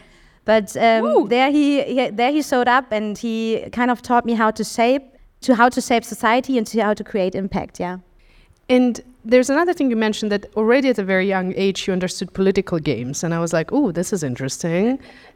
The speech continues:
Speaker 2: Tell me more." I mean, what, what political games were happening within your, like, surrounding?
Speaker 1: Well, I mean, it, it comes with a package. So I'm a
Speaker 2: <laughs>
Speaker 1: daddy girl, right? So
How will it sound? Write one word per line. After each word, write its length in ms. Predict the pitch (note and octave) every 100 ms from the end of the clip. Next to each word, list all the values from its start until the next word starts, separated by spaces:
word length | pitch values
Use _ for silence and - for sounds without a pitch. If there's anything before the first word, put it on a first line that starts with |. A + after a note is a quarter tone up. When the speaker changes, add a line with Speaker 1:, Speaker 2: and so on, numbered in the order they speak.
| -
Speaker 2:
Tell 200 | A3+ B3
me 100 | C4+
more." 300 | B3+ D4 G3
I 80 | E3
mean, 200 | F3 F3+
what, 220 | G#3+ -
what 140 | A3 -
political 360 | A3+ A#3 - G3+
games 360 | F3+ F#3 -
were 200 | F3+ E3+
happening 560 | D#3+ F#3+ G3+ F3 D#3+ D#3+
within 360 | E3+ F3+ F3+
your, 300 | F3 E3+ E3 E3 - _ _ - - _ _ _
like, 140 | F3 -
surrounding? 680 | - F3 E3+ E3+ C3+ C3 C3+ - _ _ _
Speaker 1:
Well, 160 | - A#3+
I 60 | B3+
mean, 280 | C4+ C#4 - -
it, 120 | A#3 - _
it 140 | B3 -
comes 200 | E4+ F4
with 100 | C4
a 60 |
package. 420 | A#3 A#3 A#3 F#3+ F#3+
So 320 | - G#3+ G#3
I'm 140 | G#3 A#3
a 40 |
Speaker 2:
<laughs> 100 | G#3
Speaker 1:
daddy 180 | G3 A3+
girl, 420 | G3 F#3 F#3+ C#4 F#3
right? 360 | F#3+ G#3 C#4
So 440 | - A#3 A3 A3+